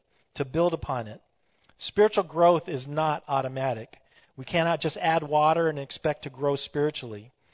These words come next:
It requires cooperation with God and application of spiritual diligence and discipline.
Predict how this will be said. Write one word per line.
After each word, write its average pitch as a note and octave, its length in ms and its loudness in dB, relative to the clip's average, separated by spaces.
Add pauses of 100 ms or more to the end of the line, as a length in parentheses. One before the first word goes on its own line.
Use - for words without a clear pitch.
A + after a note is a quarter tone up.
(460)
It D3+ 80 -6
requires E3 520 4
cooperation F3 800 0
with G3 180 -6
God C3+ 460 0 (420)
and C#3 140 -8
application E3 760 -4
of B2+ 100 -8
spiritual E3 520 -6
diligence D3 920 -6
and C3+ 220 -8
discipline. C#3 640 -10